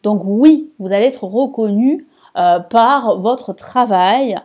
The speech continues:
euh, par vos efforts, parce que vous êtes une force de la nature et que vous n'allez rien lâcher. Donc ici, le message est de ne rien lâcher, de ne pas renoncer face à une certaine adversité.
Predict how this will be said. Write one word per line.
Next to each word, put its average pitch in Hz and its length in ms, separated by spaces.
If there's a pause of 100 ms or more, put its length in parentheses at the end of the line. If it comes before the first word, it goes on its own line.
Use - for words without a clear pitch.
(280)
euh, 170 160
par 220 720
vos 202 200
efforts, 214 680
parce 185 220
que - 80
vous 208 160
êtes 196 160
une 185 100
force 294 300
de 269 80
la 254 160
nature 226 460
et 247 100
que - 100
vous 202 200
n'allez 247 440 (140)
rien 294 320
lâcher. 269 460
Donc 196 200
ici, 247 240
le 294 80
message 277 560
est 233 60
de 202 140
ne 202 120
rien 240 440 (320)
lâcher, 214 500
de 190 120
ne 247 120
pas 302 340
renoncer 285 1160 (240)
face 277 420
à 254 60
une 233 100
certaine 254 360
adversité. 240 960